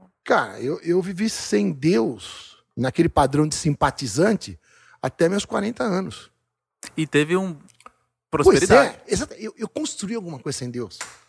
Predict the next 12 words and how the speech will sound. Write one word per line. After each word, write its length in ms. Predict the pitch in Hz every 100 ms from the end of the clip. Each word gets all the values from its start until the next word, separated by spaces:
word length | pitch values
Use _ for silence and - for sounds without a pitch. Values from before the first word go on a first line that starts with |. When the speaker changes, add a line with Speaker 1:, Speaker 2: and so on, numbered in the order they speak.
| _ _ _ _ _ _ _ -
Speaker 1:
Que, 120 | 208
que 240 | - 180
isso, 180 | 233 -
que 100 | -
isso 160 | 214 -
que 60 |
é 40 | 214
o 20 |
problema, 500 | - 143 139 131 113
entendeu, 280 | 104 107 139
cara? 260 | - 95 87 _ _ _ _ _ _ _ _ _ _
Mas, 140 | -